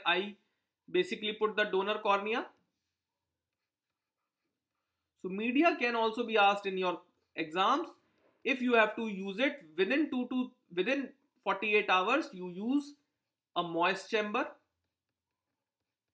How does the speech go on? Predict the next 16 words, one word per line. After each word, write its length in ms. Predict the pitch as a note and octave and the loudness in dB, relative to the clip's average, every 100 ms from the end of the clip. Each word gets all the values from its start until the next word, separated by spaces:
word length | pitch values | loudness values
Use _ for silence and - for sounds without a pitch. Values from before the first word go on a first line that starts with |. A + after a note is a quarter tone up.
| _ _ _ _ _ _ _ _ _ _ _ _ _ _ _ _ _ _ _ _ _ _ _ _ _ _ _ _ _ _ _ _ D#3+ | _ _ _ _ _ _ _ _ _ _ _ _ _ _ _ _ _ _ _ _ _ _ _ _ _ _ _ _ _ _ _ _ -2
Within 300 | F#3+ C4+ B3+ | 0 0 -2
forty-eight 580 | G3 G3 A3 G#3 A3 | -4 -2 2 4 6
hours 300 | A3 G#3+ A3 - | 6 6 4 -2
to 100 | G#3+ | -4
seventy-two 580 | F#3 F#3 F#3+ F#3+ G#3 G#3 | -2 -2 -4 -6 0 4
hours, 260 | A3 B3 - - _ _ _ | 6 4 -2 -16 _ _ _
if 160 | E3+ G3 | -8 -6
you 120 | F#3+ | -6
want, 400 | F3+ F#3+ C4 E4 - _ _ _ | -2 2 2 0 -10 _ _ _
you 140 | E3 E3+ | -8 -2
can 200 | F#3 F3+ | 0 0
use 260 | G3 F#3+ - | -2 -4 -6
M 220 | E3+ E3 | -6 -4
K 100 | F3 | 0
media. 440 | G3 G3+ G3 A3+ E4 - _ _ _ _ _ _ _ _ _ _ _ _ _ _ _ _ _ _ _ _ _ _ _ _ _ _ _ _ | 0 0 2 2 2 -6 _ _ _ _ _ _ _ _ _ _ _ _ _ _ _ _ _ _ _ _ _ _ _ _ _ _ _ _
And 200 | F3 F3+ | -2 -2